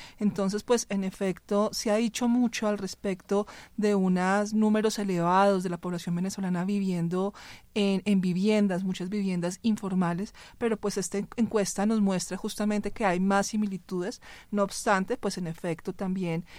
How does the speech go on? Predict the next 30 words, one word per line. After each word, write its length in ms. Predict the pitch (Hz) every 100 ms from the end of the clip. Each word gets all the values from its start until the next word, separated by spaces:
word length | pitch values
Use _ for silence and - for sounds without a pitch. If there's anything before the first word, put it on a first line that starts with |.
| - 208
en 180 | 190
la 80 | 202
misma 260 | 196 180 180
encuesta 400 | - 196 - 202
muestra 380 | 202 208 - 208
que 140 | 208
hay 120 | 190
una, 300 | 190 190 196
una 380 | - 202 196 208
predisposición 840 | - 226 214 - 208 202 - 226
de 80 | 208
la 80 | 190
población 400 | 185 185 180 185
venezolana 400 | 185 196 190 185
a 120 | 196
tener 320 | 208 208 202 202
más 200 | 220 269
hijos, 380 | - 196 - - - -
y 60 | 240
allí 180 | 214 226
puede 260 | 240 240
que 160 | 240 254
haya 240 | 208 208
ciertas 480 | - - 233 220 220
variaciones, 640 | 214 214 190 - 202 170 -
pero 160 | 196
sin 160 | 196 196
duda 140 | 190
estamos 340 | 185 208 214 226
hablando 480 | 214 175 180 202